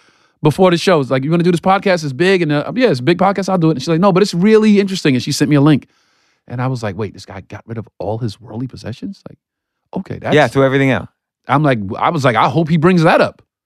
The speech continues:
Speaker 1: That, why do you not talk about that?
Speaker 2: I don't know. I've never even thought about talking about
Speaker 1: You
Speaker 2: that
Speaker 1: thought
Speaker 2: before.
Speaker 1: the room wouldn't understand that? They wouldn't follow that?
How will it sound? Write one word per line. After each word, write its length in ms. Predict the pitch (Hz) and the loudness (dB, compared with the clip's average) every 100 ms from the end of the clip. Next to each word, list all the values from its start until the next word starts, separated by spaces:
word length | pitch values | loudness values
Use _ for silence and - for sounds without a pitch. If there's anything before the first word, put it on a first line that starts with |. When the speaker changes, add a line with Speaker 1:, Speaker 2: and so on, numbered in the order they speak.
| _ _ _ _ _ _ _ | _ _ _ _ _ _ _
Speaker 1:
That, 220 | 170 180 175 | 0 2 4
why 140 | 214 | 2
do 60 | 233 | 4
you 60 | |
not 140 | 233 233 | 2 2
talk 140 | 349 | 2
about 180 | 269 127 | 2 0
that? 140 | - _ _ _ | -4 _ _ _
Speaker 2:
I 120 | - 135 | -6 -2
don't 140 | 151 | 2
know. 140 | 202 | 4
I've 140 | 175 120 | 4 2
never 160 | 131 | 0
even 200 | 151 151 | 0 0
thought 180 | 123 170 | 2 2
about 180 | 196 104 | 2 -2
talking 260 | 101 92 104 | -2 -2 4
about 100 | 196 | 6
Speaker 1:
You 60 | |
Speaker 2:
that 120 | 202 | 6
Speaker 1:
thought 200 | 196 214 | 4 4
Speaker 2:
before. 20 | 190 | 4
Speaker 1:
the 60 | |
room 280 | 165 202 180 | 4 4 4
wouldn't 220 | 180 165 | 4 4
understand 440 | 160 147 156 160 196 | 4 2 4 2 2
that? 140 | 214 - | -2 -2
They 120 | 147 | 0
wouldn't 180 | 143 131 | 2 2
follow 220 | 127 175 | 2 2
that? 160 | 202 | 0